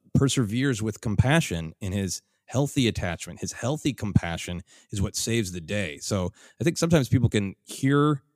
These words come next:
the explicit anti-attachment words said in the prequels,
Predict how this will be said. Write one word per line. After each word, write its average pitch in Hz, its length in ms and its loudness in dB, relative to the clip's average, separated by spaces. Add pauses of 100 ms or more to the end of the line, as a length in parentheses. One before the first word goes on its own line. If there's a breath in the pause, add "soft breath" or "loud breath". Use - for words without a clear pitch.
(340)
the 107 140 2
explicit - 640 0 (500)
anti-attachment 127 960 2
words 113 440 -4
said 123 360 2
in 120 100 0
the 117 60 2
prequels, 160 560 2